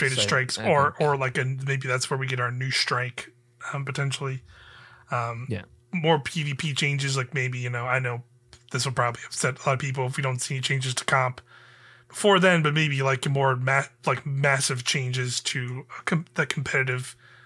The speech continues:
Speaker 1: uh, playlist and the ladders and stuff will come there.
Speaker 2: Yeah.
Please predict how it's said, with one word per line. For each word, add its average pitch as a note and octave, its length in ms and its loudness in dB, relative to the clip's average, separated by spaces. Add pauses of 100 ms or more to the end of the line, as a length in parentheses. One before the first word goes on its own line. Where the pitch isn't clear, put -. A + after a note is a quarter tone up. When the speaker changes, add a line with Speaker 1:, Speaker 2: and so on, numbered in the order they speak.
(140)
Speaker 1:
uh, A#2 120 -4
playlist B2 520 -2
and C3+ 80 0
the A#2+ 60 -6
ladders A#2+ 480 -2
and B2+ 80 -2
stuff - 340 -4 (120)
will C3+ 120 -2
come B2+ 280 2
there. A2+ 360 -6 (340)
Speaker 2:
Yeah. G2 260 -6